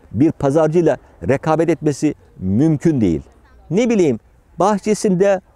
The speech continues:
mandalina var. Bir kasa mandalina getirmiş. Yanında da bir tutam kekik getirmiş. Ve biz bunları aslında dışlayarak o güzelim, renk renk pazardaki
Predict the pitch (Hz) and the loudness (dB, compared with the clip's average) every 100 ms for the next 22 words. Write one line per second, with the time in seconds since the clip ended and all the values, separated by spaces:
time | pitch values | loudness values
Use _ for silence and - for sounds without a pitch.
0 | _ - 135 180 190 190 185 160 170 180 | _ -4 0 0 2 2 2 2 0 -2
1 | _ _ _ - - 233 - 196 180 - | _ _ _ -12 -2 -2 0 -2 -2 -4
2 | - 117 123 165 175 185 185 175 196 185 | -6 0 0 2 0 0 0 0 -2 -4
3 | 180 - - _ _ 98 110 180 214 214 | -6 -10 -20 _ _ -2 0 2 2 2
4 | 214 185 180 - _ _ 101 156 202 - | 0 0 -2 -6 _ _ -4 -2 -2 -4
5 | 175 175 147 120 170 - 123 - 85 82 | -4 -4 -6 -8 -8 -6 -6 -6 -10 -14
6 | - - _ _ _ - 208 190 165 180 | -20 -20 _ _ _ -2 0 0 0 2
7 | 170 160 - _ _ _ - 151 156 151 | 2 0 -4 _ _ _ -6 -4 -2 0
8 | 120 127 - 170 143 143 165 160 143 - | 0 -2 0 2 2 0 0 0 0 -8
9 | - - 92 123 135 156 135 135 117 _ | -20 -10 -2 2 2 2 2 0 -6 _
10 | _ _ _ - 101 135 175 - 123 120 | _ _ _ -6 0 2 0 0 2 2
11 | 117 - _ _ _ _ - 127 151 139 | -2 -14 _ _ _ _ -2 0 2 2
12 | 127 - 104 95 | 0 -2 -2 -2